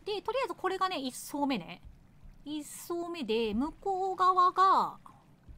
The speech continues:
向こう側じゃないんだよな。ちょっと待ってね。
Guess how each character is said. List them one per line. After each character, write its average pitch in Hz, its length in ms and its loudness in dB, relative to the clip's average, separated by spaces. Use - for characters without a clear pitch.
向 285 100 -6
こ - 160 -4
う 494 120 4
側 453 100 0
じ 415 80 -6
ゃ 415 40 -6
な 392 60 -8
い 254 60 -2
ん - 20 -6
だ 165 80 -10
よ - 60 -18
な。 - 160 -18
ち 240 60 -18
ょ - 20 -14
っ - 0 -
と - 80 -18
待 - 120 -20
っ - 40 -14
て - 40 -16
ね。 - 80 -20